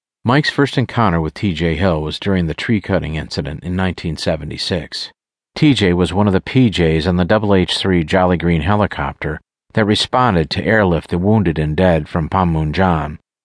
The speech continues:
to Camp Yongsan. Mike met T J a few days after the incident at Osan Air Base. Mike was on loan to the three hundred fourteenth Air Division Intelligence Branch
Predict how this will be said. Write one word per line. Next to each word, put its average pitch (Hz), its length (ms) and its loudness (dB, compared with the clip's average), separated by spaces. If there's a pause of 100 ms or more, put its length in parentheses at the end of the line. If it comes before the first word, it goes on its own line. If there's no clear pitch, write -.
(100)
to 104 120 -2
Camp 113 300 0
Yongsan. 85 720 -2 (600)
Mike 101 280 0
met 90 180 2
T 113 180 0
J 80 200 -2
a 78 40 -4
few 95 220 0
days 82 280 0
after 90 300 0
the 85 160 -2
incident 95 420 -4 (320)
at 95 120 0
Osan 85 420 0
Air 85 160 0
Base. 76 500 -8 (640)
Mike 143 220 0
was 147 140 4
on 139 180 2
loan 92 300 2
to 92 80 -4
the 85 140 0
three - 180 -2
hundred 101 240 2
fourteenth 95 540 -2
Air 95 160 4
Division 85 420 0
Intelligence 87 640 -2
Branch 78 440 -6